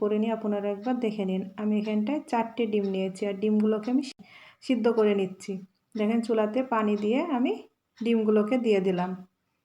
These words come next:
দিয়ে ডিমগুলোকে আমি ভালো করে সিদ্ধ করে নিব। আর আমাদের বাড়িতে চারজন আছি, সেজন্য আমি চারটে ডিম নিয়েছি। আপনাদের প্রয়োজন মতো আপনারা ডিমটা নেবেন। দিয়ে আমি ডিমগুলো দেখেন এইভাবে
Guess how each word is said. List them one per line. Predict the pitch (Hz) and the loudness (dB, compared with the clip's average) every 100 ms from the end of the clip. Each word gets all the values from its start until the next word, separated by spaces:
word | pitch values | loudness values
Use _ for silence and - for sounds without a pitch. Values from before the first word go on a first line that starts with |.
| _ - | _ -6
দিয়ে | 208 226 254 | -2 2 2
ডিমগুলোকে | 240 220 214 214 214 226 | 2 2 2 2 0 -2
আমি | 262 427 - _ 214 | -2 -4 -10 _ -10
ভালো | 208 214 214 | -2 0 2
করে | 226 330 | 0 -2
সিদ্ধ | - 226 196 | -2 -2 0
করে | 190 185 185 | 0 -2 -2
নিব। | 185 190 185 _ _ _ - _ _ _ _ _ _ _ _ _ _ _ _ _ _ _ _ _ _ _ - _ _ _ _ _ _ _ | -4 -6 -10 _ _ _ -20 _ _ _ _ _ _ _ _ _ _ _ _ _ _ _ _ _ _ _ -20 _ _ _ _ _ _ _
আর | 233 214 214 | -4 -4 -4
আমাদের | - 214 214 226 | -4 -2 0 0
বাড়িতে | 214 208 208 233 233 | 2 0 0 -2 0
চারজন | 214 190 208 208 | -2 0 -2 -2
আছি, | 202 - 330 - _ | -4 -6 -10 -12 _
সেজন্য | 220 208 208 220 | -4 -2 0 0
আমি | 294 - | 0 0
চারটে | 247 240 214 | -4 -2 -2
ডিম | 202 190 | -2 -2
নিয়েছি। | 190 190 185 | 0 -2 -2
আপনাদের | 214 208 214 214 247 | -4 0 0 0 -2
প্রয়োজন | 247 214 208 208 | 0 0 0 0
মতো | 208 208 220 | -2 -2 -2
আপনারা | 214 214 214 285 349 - - _ - | -2 -2 -2 -2 -8 -16 -20 _ -6
ডিমটা | 214 208 214 247 392 - - | 0 4 4 2 -4 -8 -2
নেবেন। | 208 180 180 180 - _ _ _ _ - 214 | 0 0 -2 -6 -12 _ _ _ _ -12 -6
দিয়ে | 208 208 | 0 2
আমি | 214 262 | 2 2
ডিমগুলো | 247 214 208 208 | 2 2 2 2
দেখেন | 202 208 262 | 0 -2 -2
এইভাবে | 254 214 214 | 0 2 2